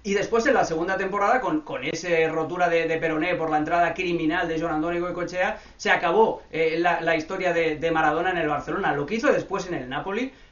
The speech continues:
eso es, no sé, eh, es como si cualquier otro jugador, pongamos un jugador que tenga ahora potencial, no, no pongamos con Cristiano Ronaldo o con Leo Messi, pongamos, eh, no sé, con Haaland, por ejemplo, y que se va a la Salernitana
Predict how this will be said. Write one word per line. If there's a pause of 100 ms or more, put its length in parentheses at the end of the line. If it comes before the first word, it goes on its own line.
(100)
eso
es,
no
sé,
eh,
es
como
si
cualquier
otro
jugador,
pongamos
un
jugador
que
tenga
ahora
potencial,
no,
no
pongamos (200)
con
Cristiano
Ronaldo
o
con
Leo
Messi,
pongamos, (320)
eh,
no
sé,
con
Haaland,
por
ejemplo,
y
que
se
va
a
la
Salernitana